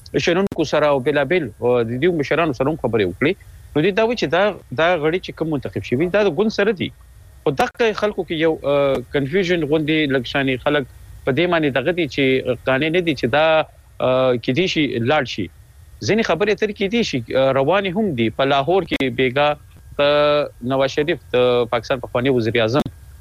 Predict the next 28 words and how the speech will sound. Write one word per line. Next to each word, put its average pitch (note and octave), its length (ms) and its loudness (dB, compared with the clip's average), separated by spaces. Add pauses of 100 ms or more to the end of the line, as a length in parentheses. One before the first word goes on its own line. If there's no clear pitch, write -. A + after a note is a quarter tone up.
(100)
آه، A#2 280 2
د A#2+ 80 -2
هغې A#2+ 320 0
تقریر C3+ 360 0
نه A#2 120 2
پس C#3+ 280 -2
ته C#3 160 0 (360)
هغې B2+ 200 0
وویلې G3 380 2
چې C3 120 -2
نور D3 140 2
ټول E3 280 0
ګوندونو C3 300 2
ته B2 140 -2
دعوت A#2 300 0
ورکړه C#3+ 220 0
چې B2+ 120 -8
تاسې C#3+ 160 -2
راشئ E3 240 0
او A#2 140 2
یو، A2 220 2 (160)
آه، A#2 260 2
ائتلافي B2+ 440 0
حکومت، B2+ 360 0 (220)
آه، A2+ 140 2
دلته A2 220 0
جوړ G#2 200 0
کړو، F#2+ 260 -6